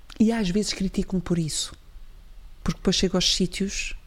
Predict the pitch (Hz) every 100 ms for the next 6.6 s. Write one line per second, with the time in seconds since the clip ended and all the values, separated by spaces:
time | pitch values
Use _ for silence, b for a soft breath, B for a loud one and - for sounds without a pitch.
0 | B B B - 170 185 180 175 185 165
1 | 165 165 190 208 - 190 170 175 - 170
2 | 156 180 190 196 185 185 185 B B B
3 | 185 - 196 180 175 165 165 B B B
4 | 175 - 240 - - 294 240 190 196 208
5 | 185 190 180 - - - - B B B
6 | B B - 180 180 175